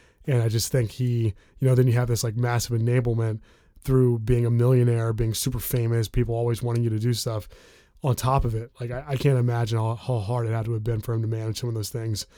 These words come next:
Um, you know, I'm just, honestly, I'm just grateful that I had the opportunity to appreciate his music at the time when he was big and popular. And, you know, for what it's worth, like, I listened to some of his music a, a couple weeks ago. I'd heard that he was, like,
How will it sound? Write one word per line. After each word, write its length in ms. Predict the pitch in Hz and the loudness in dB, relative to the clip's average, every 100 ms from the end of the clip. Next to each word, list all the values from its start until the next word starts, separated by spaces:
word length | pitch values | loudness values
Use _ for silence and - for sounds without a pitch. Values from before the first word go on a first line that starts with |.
| - - _ _ | -20 -20 _ _
Um, 540 | 135 120 113 110 98 98 | 0 2 2 2 0 -2
you 100 | 143 | 0
know, 120 | 127 | 0
I'm 140 | 120 131 | 2 2
just, 180 | 127 156 | 2 0
honestly, 340 | 131 127 131 | -2 -2 0
I'm 80 | 120 | 0
just 120 | 120 | 0
grateful 300 | 117 120 117 | 0 0 0
that 160 | 117 117 | 0 -2
I 40 | |
had 220 | 107 117 | -2 -2
the 220 | 113 117 104 - - - - - | -2 -2 -4 -8 -20 -20 -12 -2
opportunity 400 | 131 120 131 123 | 0 4 4 6
to 120 | 117 | 4
appreciate 440 | 113 - 123 - | 0 0 0 0
his 140 | 123 113 | 0 2
music 320 | 120 117 117 | 2 0 -2
at 60 | |
the 60 | 117 | -4
time 280 | - 117 120 | -4 -2 0
when 80 | 113 | 0
he 80 | |
was 120 | 117 104 | 0 0
big 200 | 120 113 | -2 -2
and 100 | 104 | -2
popular. 500 | 120 113 127 123 120 _ _ _ _ | -4 -2 0 0 -2 _ _ _ _
And, 600 | 151 123 117 117 113 110 - | -2 0 2 2 0 -2 -4
you 100 | 131 | -2
know, 120 | 117 | -2
for 100 | 110 | 0
what 140 | 120 113 | -2 -2
it's 140 | 107 | -2
worth, 300 | 127 123 113 | -2 -2 -2
like, 260 | 123 113 - - - _ | -2 -4 -6 -16 -20 _
I 80 | - | 0
listened 240 | 127 117 120 | 2 4 2
to 20 | |
some 120 | 120 | 2
of 40 | |
his 140 | 117 110 | 2 4
music 260 | 120 113 | 4 4
a, 60 | 110 113 147 | 0 -2 -4
a 80 | 127 | -4
couple 220 | 120 110 | -2 0
weeks 200 | 117 107 | -2 -2
ago. 280 | 120 117 113 | -2 -2 -2
I'd 140 | 110 | -2
heard 180 | 120 120 | 0 0
that 100 | 117 | 0
he 40 | |
was, 120 | 117 | -2
like, 160 | 113 110 | -4 -8